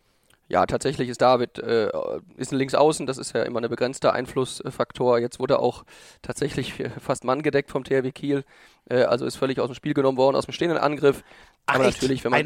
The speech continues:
Speaker 2: Ein, ein
Speaker 1: Ja.
Speaker 2: Außen, der in Manndeckung, oh, da muss man ja
Speaker 1: Ja,
Speaker 2: echt
Speaker 1: hab
Speaker 2: schon
Speaker 1: ich mit
Speaker 2: was
Speaker 1: Da-,
Speaker 2: geliefert haben. Mhm.
Speaker 1: mit David heute mittags im Training gesagt, er hat keinen Außenwurf gehabt im stehenden Angriff, <laughs> äh, hat trotzdem insgesamt fast, glaub ich, achtzehn Tore gemacht durch Gegenstoß und sieben Meter.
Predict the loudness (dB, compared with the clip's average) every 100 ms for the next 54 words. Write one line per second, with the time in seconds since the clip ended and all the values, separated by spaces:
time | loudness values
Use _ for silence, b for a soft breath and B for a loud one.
0 | 0 -2 0 2 6 4 2 0 2 2
1 | 4 2 6 2 2 -6 -6 -2 0 0
2 | 2 4 6 6 4 4 4 6 6 6
3 | 4 0 0 0 0 -2 -4 -16 -8 -6
4 | 4 6 6 2 2 2 2 0 -2 0
5 | 0 -2 -4 -4 -2 -2 0 0 0 -2
6 | 0 4 4 2 -2 -4 -4 -6 -6 -10
7 | -4 -2 0 -2 -2 -4 -6 B B B
8 | B -4 2 4 2 0 -4 -2 -2 -2
9 | -6 -2 -2 0 -2 -4 -4 -4 -2 -4
10 | -2 -4 2 2 2 2 0 -2 -4 -4
11 | -4 -6 -4 -4 -8 -8 -6 -2 0 0